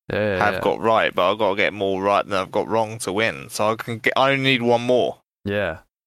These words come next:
Speaker 1: Thanks for explaining it so thoroughly.
Speaker 2: Thank you, bro.
Speaker 1: It was beautiful.
Speaker 2: No, my explanations are very good.
Speaker 1: Do you know who won the event?
Speaker 2: Yeah, yeah, we talked about it, wasn't it? Um, Wicked, O G, and H B.
Speaker 1: No.
Speaker 2: No?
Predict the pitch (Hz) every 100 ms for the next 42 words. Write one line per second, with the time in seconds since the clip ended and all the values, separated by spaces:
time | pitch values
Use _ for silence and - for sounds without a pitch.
0 | 107 101 - 104 - 101 92 85 90 -
1 | - _ _ 92 - 104 143 110 113 110
2 | - 117 110 - 101 92 113 147 - -
3 | - - _ _ _ 107 101 104 101 -
4 | - - _ - 104 - - 104 - 107
5 | 98 101 98 92 92 104 120 - _ _
6 | _ _ - 131 143 156 135 151 139 156
7 | 117 90 92 - - 107 98 131 156 -
8 | - _ 233 160 160 131 123 120 151 147
9 | 110 101 87 80 113 110 110 107 - 107
10 | 110 110 110 107 117 - 117 107 104 -
11 | 110 110 - 107 107 - 104 107 107 104
12 | 104 - 110 107 - 113 92 - _ _
13 | _ _ 104 92 117 139 _ _ - 110
14 | 151